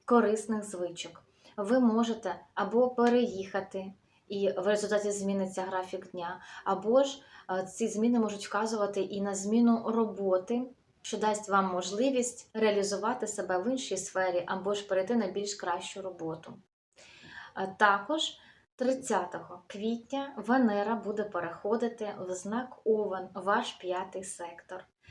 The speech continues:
Там, де Венера, там успіх. Вона буде давати вам удачу, яка стосується ваших дітей, коханих людей. Це можуть бути сприятливі зустрічі, звістки.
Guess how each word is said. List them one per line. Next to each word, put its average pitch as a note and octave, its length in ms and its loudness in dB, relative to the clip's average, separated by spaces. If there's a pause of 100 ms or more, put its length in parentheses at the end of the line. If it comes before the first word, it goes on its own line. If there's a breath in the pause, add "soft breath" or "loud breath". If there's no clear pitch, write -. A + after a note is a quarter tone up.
(180 loud breath)
Там, A#3+ 260 6
де A3 140 4
Венера, A3+ 580 -2 (440)
там A3 340 -2
успіх. F#3 640 -10
Вона A3 280 4
буде G#3 180 2
давати G3+ 400 2
вам F#3 300 0
удачу, G#3 560 0 (360 loud breath)
яка A#3 340 4
стосується G3+ 880 0 (260 loud breath)
ваших C4 460 2
дітей, G3 600 0
коханих G#3 580 -2
людей. F#3+ 600 0 (180 loud breath)
Це B3+ 120 -4
можуть B3+ 320 2
бути A3+ 360 -2 (100)
сприятливі A#3 840 2 (100)
зустрічі, G3+ 840 -2 (340 soft breath)
звістки. G3+ 840 -2